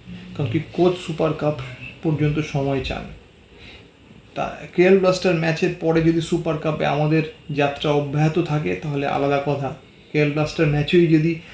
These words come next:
আমাদের যাত্রা শেষ হয়ে যায় তাহলে কিন্তু, আহ, আমার মনে হয় এই আলোচনাটা আরও প্রাসঙ্গিক হয়ে উঠবে এবং কোচ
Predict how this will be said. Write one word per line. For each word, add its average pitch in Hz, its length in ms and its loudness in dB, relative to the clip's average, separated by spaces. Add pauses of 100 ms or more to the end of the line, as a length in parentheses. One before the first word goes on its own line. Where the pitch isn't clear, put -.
(240)
আমাদের 156 300 2
যাত্রা 147 380 -2
শেষ 156 340 2
হয়ে 156 140 6
যায় 180 140 0 (420)
তাহলে 147 260 -2
কিন্তু, 151 400 -2 (540)
আহ, - 280 -8
আমার 143 300 -2
মনে 139 160 -2
হয় 139 160 0 (580)
এই 170 260 6
আলোচনাটা 147 540 2
আরও 139 200 0
প্রাসঙ্গিক 143 680 0
হয়ে 139 140 2
উঠবে 143 300 -2
এবং 147 380 -2
কোচ 156 320 -2